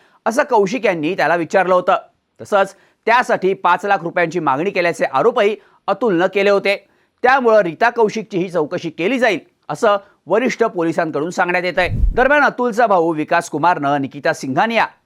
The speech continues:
तिची आई निशा सिंघानिया, भाऊ अनुराग सिंघानिया आणि काका सुशील सिंघानिया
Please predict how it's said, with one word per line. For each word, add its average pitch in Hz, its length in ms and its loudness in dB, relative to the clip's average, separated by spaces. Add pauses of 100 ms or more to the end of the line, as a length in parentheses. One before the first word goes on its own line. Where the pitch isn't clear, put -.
(120)
तिची - 200 -4
आई 175 120 2
निशा 151 300 -2
सिंघानिया, 214 500 0 (300)
भाऊ 202 260 2
अनुराग 214 360 2
सिंघानिया 208 560 0 (340)
आणि 247 160 -2
काका 202 460 2
सुशील 180 340 -6
सिंघानिया 180 580 0